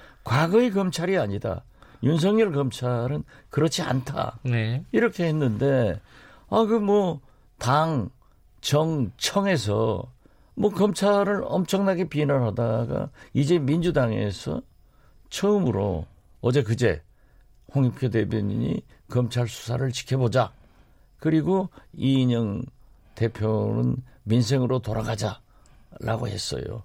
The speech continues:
Speaker 1: 이제 나는 이렇게 집권 여당이 갈팡질팡하고, 어? 그 원칙을 못 지키는 거 처음이었어요.
Speaker 2: 네.
Speaker 1: 그런데 지금, 예,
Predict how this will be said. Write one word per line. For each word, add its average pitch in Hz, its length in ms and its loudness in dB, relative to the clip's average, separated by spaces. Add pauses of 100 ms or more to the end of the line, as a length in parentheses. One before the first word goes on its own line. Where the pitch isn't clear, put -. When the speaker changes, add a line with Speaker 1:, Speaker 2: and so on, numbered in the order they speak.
(500)
Speaker 1:
이제 214 320 4
나는 170 500 0 (420)
이렇게 220 680 0 (320)
집권 170 400 0
여당이 131 800 0
갈팡질팡하고, 123 1200 -2 (360)
어? 147 160 -2 (720)
그 - 260 -4 (1040)
원칙을 151 360 0
못 143 160 0
지키는 120 520 0
거 135 120 -4
처음이었어요. 127 600 -2 (220)
Speaker 2:
네. 120 220 2
Speaker 1:
그런데 170 260 2
지금, 139 480 -4 (180)
예, 110 360 -4